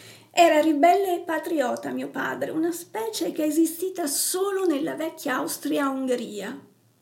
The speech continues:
Voleva riformare l'impero e salvare gli Asburgo. Aveva inteso troppo bene il senso della monarchia austriaca. Si rese dunque sospetto e dovette fuggire.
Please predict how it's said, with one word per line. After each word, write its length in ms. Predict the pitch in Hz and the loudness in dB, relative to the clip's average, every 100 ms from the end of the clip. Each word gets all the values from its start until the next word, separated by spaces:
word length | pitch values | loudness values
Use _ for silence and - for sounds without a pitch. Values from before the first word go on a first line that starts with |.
| _ _ _ _ _ _ _ _ - | _ _ _ _ _ _ _ _ -6
Voleva 680 | 269 311 302 285 262 254 - - _ | 4 6 6 6 4 2 -4 -12 _
riformare 760 | 262 285 - 262 254 254 233 220 | -4 -2 0 2 2 2 0 -2
l'impero 760 | 302 330 - 294 302 302 302 | -2 -2 -2 -2 0 4 6
e 260 | 285 277 277 | 8 6 4
salvare 560 | 302 311 302 302 330 | 2 4 4 4 2
gli 80 | 302 | 2
Asburgo. 760 | 294 277 208 - - 233 294 - _ _ _ _ - _ _ _ _ | 2 0 -4 -4 -8 -10 -10 -16 _ _ _ _ -20 _ _ _ _
Aveva 360 | - 285 339 339 | 4 6 6 4
inteso 640 | 330 302 339 311 302 285 | 4 4 2 2 0 -2
troppo 480 | - 440 440 - 339 | -6 -6 -6 -2 -2
bene 460 | 262 320 302 240 214 | 4 4 4 0 -4
il 160 | 202 | -6
senso 520 | - 269 269 277 - 269 | -4 -2 0 0 0 0
della 280 | 240 240 | -2 -2
monarchia 580 | 226 240 240 - 269 269 | -2 -4 -6 -8 -6 -4
austriaca. 800 | - - - - - 277 - - - _ _ _ _ _ _ _ _ _ _ - | -4 -6 -6 -6 -6 -8 -10 -12 -14 _ _ _ _ _ _ _ _ _ _ -10
Si 220 | - 285 | 2 4
rese 300 | 285 294 269 | 6 6 6
dunque 360 | 240 294 285 247 | 6 6 4 0
sospetto 680 | - 277 - 220 - - 277 | 0 -4 -2 -4 -4 4 6
e 120 | 247 | 6
dovette 420 | 269 302 302 285 | 4 2 0 -2
fuggire. 840 | - 254 226 - 196 196 220 - | -2 -4 -2 -4 -4 -6 -6 -10